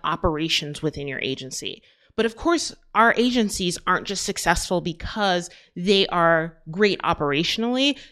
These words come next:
There's so many other factors, right? And so as we're working through these things, it's still important that we are growing as leaders. We're growing as marketers. We're improving the customer experience.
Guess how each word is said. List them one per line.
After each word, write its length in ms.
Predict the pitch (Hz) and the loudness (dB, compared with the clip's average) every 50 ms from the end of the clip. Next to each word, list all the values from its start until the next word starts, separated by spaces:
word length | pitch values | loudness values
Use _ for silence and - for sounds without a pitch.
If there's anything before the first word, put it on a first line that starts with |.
| _ | _
There's 160 | 202 208 196 | -8 -8 -6
so 220 | - - - 233 226 | -6 -2 0 2 2
many 220 | 240 247 240 - | 4 4 4 4
other 220 | - 175 165 165 160 | 4 2 0 0 -2
factors, 560 | - - 160 180 - - - - - - - | 0 0 0 0 0 -4 -10 -14 -14 -14 -10
right? 300 | 165 165 170 185 - - - - - - | -6 -2 -2 -2 -2 -4 -8 -14 -12 -8
And 160 | 196 208 196 | -6 -6 -4
so 280 | - 233 208 - - - | -2 -2 -2 -2 -2 -2
as 400 | - 196 220 220 247 262 233 226 | 0 2 4 4 4 4 2 2
we're 160 | 214 214 214 | 2 2 2
working 400 | 202 185 196 214 220 226 226 208 | 4 4 2 2 2 2 0 -2
through 200 | 202 - 185 165 | 0 -2 -2 -2
these 240 | 160 165 170 160 - | -2 -2 -4 -4 -4
things, 380 | - 165 156 147 156 160 160 - - | -2 -2 0 0 -2 -4 -6 -8 -6
it's 240 | - 190 190 - - | -6 -6 -6 -8 -10
still 580 | - - - - - 240 254 247 220 196 185 - | -12 -12 -12 -6 -4 0 4 4 6 6 6 4
important 560 | - 185 175 - - 190 170 127 160 165 151 | 2 -2 -6 -6 -8 -6 -6 -6 -6 -6 -4
that 140 | 160 - - | -6 -4 -4
we 120 | 175 175 | -2 -2
are 120 | 151 165 165 | -2 -2 -2
growing 420 | 160 - 185 190 196 202 196 196 | -4 -6 -4 -2 -2 -2 -2 -2
as 180 | 190 180 - - | -4 -6 -4 -4
leaders. 460 | 156 180 202 - 160 - - - - - - - _ - | -2 -2 0 -2 -2 -4 -6 -8 -10 -10 -16 -18 _ -6
We're 80 | 196 | -4
growing 380 | 185 180 196 190 202 214 220 220 | -2 -2 -2 0 0 0 0 0
as 140 | 214 208 196 | 0 -2 -2
marketers. 600 | 170 170 170 180 190 - 190 - - - - - | -2 0 0 0 0 -2 -4 -4 -4 -6 -4 -2
We're 80 | 175 180 | -2 -2
improving 540 | 175 180 - - - 226 226 208 226 220 214 | -2 -2 -6 -8 -6 -4 -2 0 0 0 0
the 80 | 208 | -2
customer 420 | 214 - 190 185 - - 185 170 156 | -4 -6 -8 -10 -8 -8 -6 -6 -6
experience. 640 | 156 - - - 190 185 175 151 - - - - | -6 -8 -10 -8 -8 -6 -6 -6 -8 -10 -12 -16